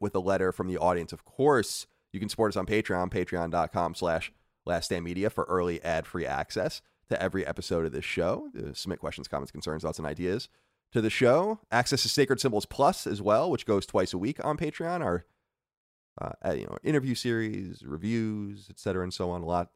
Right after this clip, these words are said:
of stuff going on over there. You can support us for as little as one dollar a month. People want me to point that out, so I'm pointing that out to you. But come join us over there. Spectre Bull wrote into us and said, "Greetings, boys. Is it just me, or is twenty twenty-two not looking too exciting?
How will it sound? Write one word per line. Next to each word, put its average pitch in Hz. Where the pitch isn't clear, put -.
of 85
stuff 85
going 82
on 80
over 80
there. 80
You 80
can 82
support 85
us 85
for 80
as 78
little 78
as 76
one 80
dollar 80
a 76
month. 80
People 82
want 80
me 73
to 76
point 80
that 76
out, 82
so -
I'm 78
pointing 76
that 78
out 80
to -
you. 69
But 123
come 180
join 135
us 131
over 113
there. 120
Spectre 180
Bull 120
wrote 98
into 90
us 85
and 87
said, 85
"Greetings, 98
boys. 73
Is 95
it -
just 262
me, 104
or 92
is -
twenty 147
twenty-two 170
not 101
looking 104
too 110
exciting? -